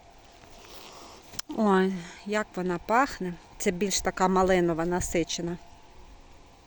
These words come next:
Вона перебула це похолодання. А є у мене інша, іду, то вона, е, погано. Дивіться. Це тут дощ, і більш її протяг, і вона так якось негарно. А,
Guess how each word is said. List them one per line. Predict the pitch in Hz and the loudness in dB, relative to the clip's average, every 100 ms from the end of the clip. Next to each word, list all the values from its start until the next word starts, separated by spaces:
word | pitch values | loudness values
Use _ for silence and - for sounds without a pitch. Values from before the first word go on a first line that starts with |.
| - - - - - - - - - - - - - - - | -20 -20 -20 -20 -20 -20 -20 -20 -20 -20 -20 -20 -20 -20 -8
Вона | 196 202 185 | 0 4 4
перебула | - 190 180 175 170 175 | 4 2 2 2 2 0
це | - | -2
похолодання. | - 180 185 180 180 262 302 196 - - - - - - - - - - - | -4 -4 0 2 6 6 6 4 0 -14 -20 -20 -20 -20 -20 -20 -20 -8 0
А | |
є | 180 196 | 2 4
у | 196 | 4
мене | 185 180 180 | 4 4 2
інша, | - 269 349 - 160 175 - - | 4 6 6 4 -2 -2 -8 -6
іду, | 214 180 175 165 - | -4 0 0 -2 -2
то | 190 | 2
вона, | 185 202 226 214 - | 4 6 6 6 6
е, | 190 180 | 6 6
погано. | - 185 180 170 - - - - - - - - | 8 8 8 6 2 0 -2 0 2 2 0 -2
Дивіться. | 185 180 170 - - - - - - 95 - - - - - - - - - - - - - - - - - - - - - - - - - - - - | 0 0 -2 -4 -10 -8 -6 -2 -2 -2 -2 0 -2 -4 -12 -16 -16 -16 -16 -16 -16 -18 -18 -20 -20 -20 -20 -16 -10 -10 -8 -10 -10 -10 -12 -14 -16 -10
Це | - 165 | -6 -6
тут | 170 170 | -6 -2
дощ, | 185 254 233 - 208 | 4 6 4 2 -4
і | |
більш | 180 180 165 - | -2 -2 -2 -2
її | 185 | -4
протяг, | 175 220 233 220 185 - | -4 2 2 2 -2 -4
і | 196 | -4
вона | 180 190 185 | -2 2 2
так | 180 175 - | 0 -2 -4
якось | 170 180 - | -6 -6 -4
негарно. | 190 185 175 170 - | 2 4 4 4 2
А, | 208 | 2